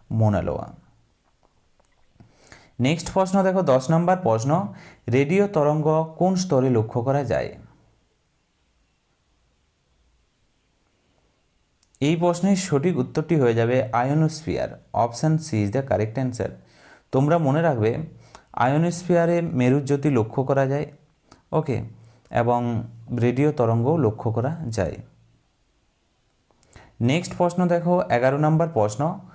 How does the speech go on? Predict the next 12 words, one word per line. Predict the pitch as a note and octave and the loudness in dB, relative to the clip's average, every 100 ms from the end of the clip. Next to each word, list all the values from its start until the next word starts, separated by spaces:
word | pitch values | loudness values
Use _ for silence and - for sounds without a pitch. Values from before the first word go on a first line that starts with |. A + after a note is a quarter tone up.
| - _ | -20 _
ওজোন | - C3 F3+ F#3+ | 0 0 0 -2
স্তর | - F3+ E3+ | -2 0 0
কোথায় | C#3 A#2+ D3+ | -2 -2 0
লক্ষ্য | C3 A2 - A#2+ | 0 0 -4 -4
করা | B2 A#2+ | 0 0
যায়? | E2 - - - - _ _ _ _ _ _ _ _ _ _ _ _ _ _ _ _ _ _ _ _ _ _ _ _ _ _ _ _ _ _ _ _ _ _ _ | -2 -6 -12 -20 -20 _ _ _ _ _ _ _ _ _ _ _ _ _ _ _ _ _ _ _ _ _ _ _ _ _ _ _ _ _ _ _ _ _ _ _
এই | B2+ D#3+ | -2 0
প্রশ্নের | E3 E3+ F3+ F#3+ | 2 0 0 0
সঠিক | F#3+ C#3+ D3 | 0 0 2
উত্তর | D#3 D#3 D#3 | 0 -2 0
হয়ে | A#2+ | 2
যাবে | A2 A#2 F#3+ | 2 0 -2